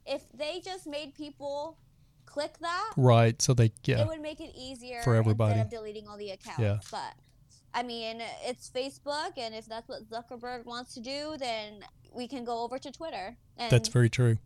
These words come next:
Speaker 2: I love Twitter. My, I love Twitter because of the freedom of Twitter. I mean, everything goes on Twitter, which is so crazy. I mean, it, it, everything, like porn, everything is on Twitter.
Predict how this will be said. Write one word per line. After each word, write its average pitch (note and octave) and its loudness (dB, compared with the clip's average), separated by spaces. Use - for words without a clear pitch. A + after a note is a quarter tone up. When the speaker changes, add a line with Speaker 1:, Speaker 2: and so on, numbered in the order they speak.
Speaker 2:
I C#3+ 6
love F#3+ 6
Twitter. C3+ 8
My, A2+ 8
I C#3 10
love D3 6
Twitter A#2+ 8
because A2+ 6
of G#2+ 2
the G#2+ 6
freedom C#3 8
of G2+ 2
Twitter. C3+ 8
I - 6
mean, A#2+ 12
everything C3 8
goes B2+ 10
on G#2 8
Twitter, C3 6
which G#2+ 4
is G#2 0
so B2+ 8
crazy. A#2+ 4
I C#3+ 12
mean, C#3 12
it, - 2
it, - -10
everything, D3 10
like A#2+ 4
porn, F#3 10
everything D#3 8
is G2+ 8
on G#2 8
Twitter. A2 4